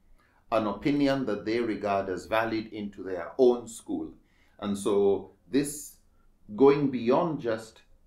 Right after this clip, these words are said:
tolerating the difference to respecting the difference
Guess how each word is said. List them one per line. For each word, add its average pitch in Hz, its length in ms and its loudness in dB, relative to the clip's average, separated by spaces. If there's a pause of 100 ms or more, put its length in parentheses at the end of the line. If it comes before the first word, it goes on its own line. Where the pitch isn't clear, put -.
(100)
tolerating 127 1000 2
the 92 120 -6
difference - 640 -10 (560)
to 117 120 0
respecting 107 720 -2
the 85 100 -6
difference 80 600 -16